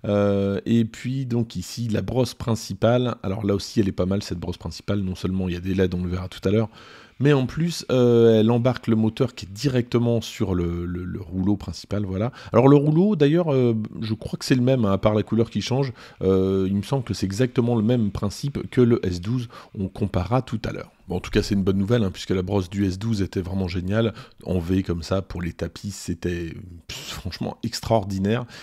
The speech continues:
Euh, j'ai hâte de faire le test, justement, justement sur mon tapis.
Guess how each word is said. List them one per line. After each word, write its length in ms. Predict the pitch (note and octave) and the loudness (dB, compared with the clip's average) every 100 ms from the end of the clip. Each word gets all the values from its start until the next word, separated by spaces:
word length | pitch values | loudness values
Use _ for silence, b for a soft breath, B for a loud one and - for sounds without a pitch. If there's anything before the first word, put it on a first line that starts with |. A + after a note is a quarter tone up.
| B - | B -2
Euh, 240 | F2+ F2+ | -2 0
j'ai 200 | F#2+ F2 | -2 0
hâte 120 | A2 G#2 | 0 0
de 60 | |
faire 180 | F2 A2+ | -4 -2
le 120 | F#2+ | -2
test, 280 | F2 A#2+ - | -2 -4 -6
justement, 460 | F2 E2+ A2+ A2+ A#2+ | -10 -6 -4 -4 -6
justement 360 | F#2 - G#2 | -10 -6 -4
sur 140 | A2+ G2 | -4 -4
mon 120 | F2+ | -4
tapis. 320 | F2+ E2+ D3+ | -6 -6 -10